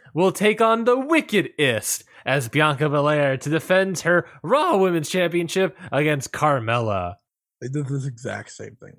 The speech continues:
Speaker 2: last year when Bayley got hurt. Exact same thing.
Speaker 1: Yeah, just put
Speaker 2: Bayley got
Speaker 1: slap
Speaker 2: hurt,
Speaker 1: in
Speaker 2: and they
Speaker 1: Carmella.
Speaker 2: plugged Carmella right into the match.
Speaker 1: Mm-hmm.
Speaker 2: I, I don't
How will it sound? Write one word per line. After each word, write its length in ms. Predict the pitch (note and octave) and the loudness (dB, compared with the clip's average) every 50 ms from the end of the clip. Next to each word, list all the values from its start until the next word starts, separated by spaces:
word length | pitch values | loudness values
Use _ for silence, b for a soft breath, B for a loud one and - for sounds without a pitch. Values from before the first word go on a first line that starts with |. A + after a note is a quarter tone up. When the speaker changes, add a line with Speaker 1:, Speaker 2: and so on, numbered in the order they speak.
| - - - | -20 -20 -20
Speaker 2:
last 240 | - - - - | -20 -20 -20 -20
year 100 | - G2 | -20 -20
when 100 | G2 - A#2 | -20 -20 -18
Bayley 280 | - G#2 G#2 G#2 - - | -18 -18 -18 -18 -20 -20
got 100 | - - | -20 -20
hurt. 220 | - - - - _ _ _ _ _ _ - | -20 -20 -20 -20 _ _ _ _ _ _ -16
Exact 500 | B2+ B2 A#2 A#2 A#2 G#2+ G2 G2 - - | -16 -16 -12 -10 -8 -8 -8 -10 -12 -16
same 140 | - - - | -20 -20 -20
thing. 640 | - _ _ _ _ _ _ _ _ _ _ - G2+ | -20 _ _ _ _ _ _ _ _ _ _ -8 -8
Speaker 1:
Yeah, 160 | G2 F2 E2 E2+ | -8 -8 -8 -10
just 200 | E2 F#2 - - | -14 -12 -10 -8
put 200 | A#2+ A#2+ A#2+ - | -8 -8 -8 -8
Speaker 2:
Bayley 240 | - C3 D3 D#3 | -4 -2 -2 0
got 160 | D#3+ E3+ E3 D3 | 0 0 -2 0
Speaker 1:
slap 180 | B2 G#2 G#2 - | 0 -2 -2 -2
Speaker 2:
hurt, 40 | G#2+ | -4
Speaker 1:
in 100 | G#2 G2 - | -6 -6 -6
Speaker 2:
and 120 | G2 F#2+ | -6 -6
they 40 | F#2+ | -6
Speaker 1:
Carmella. 240 | F#2 F#2+ G2 G2+ G2+ | -6 -6 -8 -8 -8
Speaker 2:
plugged 360 | B2+ C3 C3+ C3+ C3+ - - | -8 -6 -6 -6 -8 -10 -12
Carmella 600 | - - C#3 C3 C3 C3 C3 B2+ A#2+ A2 G#2 - _ _ - | -12 -10 -8 -8 -6 -8 -8 -8 -8 -10 -12 -16 _ _ -14
right 400 | A#2 A#2 A#2+ B2 B2+ C#3 D#3+ D#3+ | -12 -8 -6 -4 -4 -4 -4 -4
into 320 | D#3 D#3 D#3 D3+ C#3 - C3+ | -4 -4 -4 -4 -6 -6 -8
the 100 | C3 B2+ | -8 -8
match. 440 | B2+ B2 A2+ G#2 G#2 _ _ - - _ _ _ _ G#2+ | -8 -8 -10 -12 -14 _ _ -20 -20 _ _ _ _ -14
Speaker 1:
Mm-hmm. 220 | G2+ G2 G2+ G2+ G2+ - _ _ _ _ _ _ _ _ _ _ _ _ _ - | -12 -12 -12 -12 -14 -16 _ _ _ _ _ _ _ _ _ _ _ _ _ -8
Speaker 2:
I, 360 | C#3 C#3+ D#3 D#3 D3+ D3 C3 B2 _ _ _ _ _ _ _ _ _ _ _ _ _ - - | -6 -4 -2 -2 -2 -4 -6 -12 _ _ _ _ _ _ _ _ _ _ _ _ _ -18 -12
I 340 | - C3+ C3+ C#3+ C#3+ C#3 C3 A#2+ | -8 -6 -4 -4 -4 -6 -8 -6
don't 360 | - D3+ D3+ D#3+ F3 E3+ D#3 | -4 -4 -2 -2 -2 -4 -6